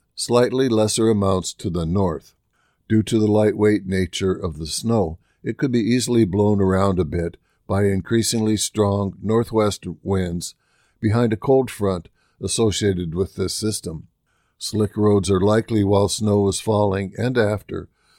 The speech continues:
potentially affecting the Friday evening commute as well. Plan on a longer trip to get to your destination and use typical winter driving techniques to stay safe.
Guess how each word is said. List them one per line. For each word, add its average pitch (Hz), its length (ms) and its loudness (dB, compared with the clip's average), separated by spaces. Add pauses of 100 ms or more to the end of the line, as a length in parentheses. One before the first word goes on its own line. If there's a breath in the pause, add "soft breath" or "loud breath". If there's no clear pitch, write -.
(160)
potentially 127 800 0
affecting 113 600 -2
the 101 80 0
Friday 110 420 2
evening 92 460 -2
commute 87 360 -4
as 98 200 -6
well. 117 380 0 (580)
Plan 104 400 0
on 117 220 0
a 123 40 -2
longer 107 420 2
trip 95 360 -2
to 92 100 -8
get 92 240 -2
to 101 100 -6
your 101 140 0
destination 95 920 -4 (520)
and 113 200 -2
use 139 280 2
typical 131 640 0
winter 107 380 0
driving 90 440 2
techniques 87 720 -4 (240)
to 95 100 -8
stay 95 360 -4
safe. 90 600 -8